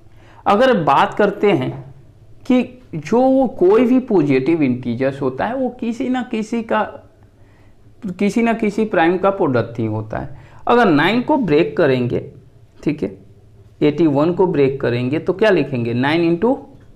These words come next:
nine। ओके, और यहाँ पे already बोल रहा है कि ये थ्री से divide हो रहा है,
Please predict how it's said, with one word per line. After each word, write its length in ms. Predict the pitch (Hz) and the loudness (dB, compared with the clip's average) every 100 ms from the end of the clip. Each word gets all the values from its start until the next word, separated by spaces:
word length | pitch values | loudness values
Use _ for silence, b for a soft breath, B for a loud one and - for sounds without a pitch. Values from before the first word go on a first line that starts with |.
| - - - - - | -20 -20 -20 -20 -10
nine। 360 | 123 113 107 107 - - - - _ - - - - - - - - - - b b b b - - - | -6 -4 -4 -6 -12 -20 -20 -20 _ -20 -20 -20 -20 -20 -20 -20 -20 -20 -20 b b b b -20 -20 -6
ओके, 240 | 165 214 220 - - - - - - - b b b 226 | -2 0 -2 -6 -20 -20 -20 -20 -20 -20 b b b 0
और 160 | 233 | 4
यहाँ 440 | 214 214 208 247 240 | 4 4 2 0 2
पे 160 | 269 202 | 0 4
already 600 | 190 233 226 220 160 214 | 4 4 4 2 2 0
बोल 360 | 190 135 143 170 | 0 0 4 4
रहा 180 | 139 123 | 4 2
है 120 | 131 170 | 2 0
कि 140 | 196 | -2
ये 260 | 175 190 202 | 0 0 0
थ्री 280 | 151 139 156 | 0 0 0
से 180 | 170 143 | 0 -2
divide 580 | 139 143 139 120 139 - - - - - - - | 0 -2 -2 -2 -4 -8 -16 -20 -20 -20 -20 -8
हो 160 | 117 113 | -4 -4
रहा 140 | 113 | -6
है, 140 | 113 | -16